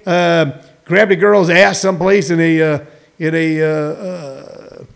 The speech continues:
a public urinal someplace in southern, uh, southern, uh, Rome, and go, "Oh, no, I can't enjoy the Colosseum.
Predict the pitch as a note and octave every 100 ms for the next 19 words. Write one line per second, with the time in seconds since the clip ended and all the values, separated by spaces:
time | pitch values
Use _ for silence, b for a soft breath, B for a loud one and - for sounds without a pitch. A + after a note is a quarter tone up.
0 | _ - - G#3+ G3+ E3 F3 G3+ G#3+ A3
1 | F#3+ F#3 F#3+ F3 G3+ D#3 E3+ - F#3 F#3
2 | E3+ E3 D#3+ D#3 D#3 F#3 F#3 F3 E3+ E3+
3 | D#3+ D#3 F3 A3+ A#3 - _ _ _ -
4 | _ _ _ b b - F#3+ B3 A3 A3+
5 | A3 G#3 G#3+ A3 G3 G3 A3 G3+ A3+ G#3+
6 | F3+ F#3 A3+ A3 E3+